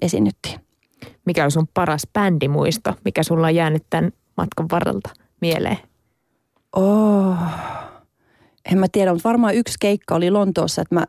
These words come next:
Speaker 1: se oli semmoinen singer-songwriter-ilta, että mä soitin pianoa ja lauloin omia kappaleitani. Ja sit kun mulla oli se soundcheck menossa, niin toi Jarvis Cockeri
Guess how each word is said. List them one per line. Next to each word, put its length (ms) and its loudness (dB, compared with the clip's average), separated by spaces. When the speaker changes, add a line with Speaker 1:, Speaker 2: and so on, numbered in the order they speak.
Speaker 1:
se 120 -2
oli 80 2
semmoinen 280 4
singer-songwriter-ilta, 1400 0
että 240 -4
mä 80 4
soitin 420 0
pianoa 320 2
ja 120 2
lauloin 460 0
omia 260 2
kappaleitani. 640 0
Ja 60 2
sit 140 -10
kun 100 -6
mulla 100 4
oli 80 2
se 80 -2
soundcheck 480 0
menossa, 420 2
niin 280 4
toi 300 2
Jarvis 360 0
Cockeri 440 -2